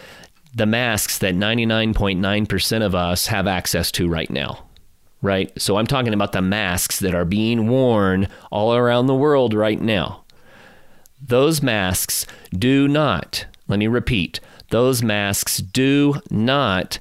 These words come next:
filter viruses. That is a fact. Those masks do not keep you from inhaling viruses. When you breathe through that mask,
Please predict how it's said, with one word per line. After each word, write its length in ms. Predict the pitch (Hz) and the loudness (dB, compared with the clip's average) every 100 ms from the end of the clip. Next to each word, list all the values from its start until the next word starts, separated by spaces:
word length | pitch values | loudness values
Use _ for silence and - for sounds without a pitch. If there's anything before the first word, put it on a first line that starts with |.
| _ | _
filter 640 | - - 113 110 117 113 139 - | -14 -2 -2 0 0 0 -2 -6
viruses. 920 | 95 107 107 92 87 67 - - - _ _ _ _ _ _ _ _ - | -2 0 2 0 0 -4 -6 -8 -12 _ _ _ _ _ _ _ _ -4
That 180 | 104 110 | 0 0
is 100 | 98 | 0
a 60 | 101 | -2
fact. 680 | - 92 - - - - _ _ _ _ _ _ _ _ _ _ _ _ _ _ _ - - - - - | -2 -4 -4 -10 -14 -14 _ _ _ _ _ _ _ _ _ _ _ _ _ _ _ -20 -20 -20 -20 -4
Those 280 | 110 127 123 | 0 2 2
masks 600 | 117 113 110 - - - | 0 2 0 -2 -4 -4
do 280 | 104 120 117 | -2 2 2
not 520 | 113 131 120 101 - | 2 2 0 -4 -6
keep 360 | - 120 - - | -4 -4 -2 -2
you 300 | 127 123 113 | 2 2 2
from 580 | - 107 95 92 92 98 | 0 -2 0 0 0 0
inhaling 840 | 117 113 95 123 135 123 101 101 95 | 0 0 0 0 2 2 2 2 0
viruses. 920 | 95 95 92 87 - 76 - - - - - - - - | 0 0 0 -2 -2 -4 -6 -8 -10 -18 -20 -20 -20 -8
When 140 | - 117 | -2 2
you 140 | 117 | 2
breathe 340 | 107 120 135 139 | 2 2 2 0
through 240 | 143 131 | 0 0
that 220 | 123 131 | 0 0
mask, 680 | 98 110 95 87 92 - | -2 0 0 -2 -2 -4